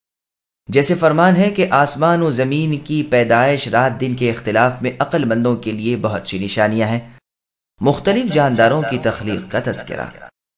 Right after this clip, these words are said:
اللہ تعالیٰ اپنی کامل قدرت اور زبردست سلطنت کا بیان فرماتے ہیں کہ اللہ نے ایک ہی پانی سے طرح طرح کی مخلوق پیدا کر دی ہے۔ سانپ وغیرہ کو دیکھو جو اپنے پیٹ کے بل چلتے ہیں،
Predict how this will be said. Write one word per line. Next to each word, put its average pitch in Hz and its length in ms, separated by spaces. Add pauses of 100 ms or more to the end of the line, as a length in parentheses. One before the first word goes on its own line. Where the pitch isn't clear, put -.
اللہ 127 180 (100)
تعالیٰ 202 200
اپنی 185 260
کامل 131 300
قدرت 120 420
اور 123 80
زبردست 107 600
سلطنت 139 440
کا 117 80
بیان 110 280
فرماتے 101 480
ہیں 151 120 (500)
کہ 127 100
اللہ 170 260
نے 185 140
ایک 156 420
ہی 190 120
پانی 127 300
سے 147 160
طرح 127 280
طرح 120 260
کی 120 160
مخلوق 98 440
پیدا 101 280
کر 110 140
دی 117 240
ہے۔ 127 280 (280)
سانپ 135 420
وغیرہ 131 320
کو 113 140
دیکھو 113 440
جو 131 180
اپنے 117 300
پیٹ 110 340
کے 92 80
بل 92 160
چلتے 113 300
ہیں، 131 260